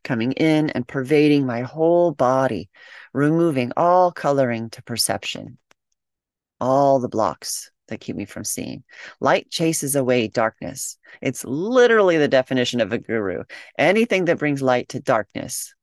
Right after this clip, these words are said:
is a guru. In the contemporary model, light is the element of the sixth chakra.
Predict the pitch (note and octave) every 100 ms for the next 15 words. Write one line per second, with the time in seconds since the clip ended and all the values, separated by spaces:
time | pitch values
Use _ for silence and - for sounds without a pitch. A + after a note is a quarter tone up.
0 | _ - F#3 C4+ G3 - _ _ _ _
1 | _ _ B2+ - C#3 D#4 E4+ F3 D#3+ D3+
2 | D3 C#3+ C#3+ - - _ C3 D#3 C#3 -
3 | - _ C3 A#2+ C3 C#3 C#3+ A2+ A2+ C#3+
4 | - A#2+ A2+ A#2+ - A#2 - _ - A2+
5 | - - B2+